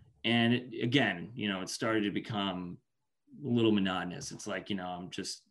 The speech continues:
sitting there typing tickets. I'm talking to guys who don't really know what they need. It's like, whenever I had the chance to talk to, you know, in, in construction, there's not a lot of presidents, there's principals, there's directors. And so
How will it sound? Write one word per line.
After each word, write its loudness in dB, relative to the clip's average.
sitting 0
there 4
typing -2
tickets. 2
I'm -8
talking 0
to -2
guys 0
who -10
don't 2
really 6
know 4
what -2
they -2
need. 0
It's -6
like, -6
whenever 8
I 8
had 6
the 4
chance 4
to -2
talk 0
to, 2
you 0
know, 0
in, 2
in 0
construction, 2
there's -6
not 0
a -2
lot -2
of -8
presidents, -4
there's -8
principals, 0
there's -6
directors. -2
And -10
so -6